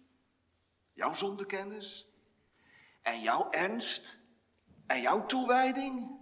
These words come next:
ja, daar kan ik niet omheen. Gemeente, wees nou eens eerlijk. Hoe kun je brood en wijn ontvangen dan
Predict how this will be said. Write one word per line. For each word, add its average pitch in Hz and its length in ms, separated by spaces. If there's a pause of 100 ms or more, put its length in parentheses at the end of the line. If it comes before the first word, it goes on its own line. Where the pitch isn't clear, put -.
(160)
ja, - 380 (280)
daar - 120
kan 143 140
ik 170 80
niet 185 120
omheen. 208 460 (1200)
Gemeente, 220 320
wees 226 180
nou 220 160
eens 208 100
eerlijk. 233 420 (1300)
Hoe 285 220
kun 202 260
je 139 200
brood 151 360
en 139 160
wijn 127 280
ontvangen 113 560
dan - 320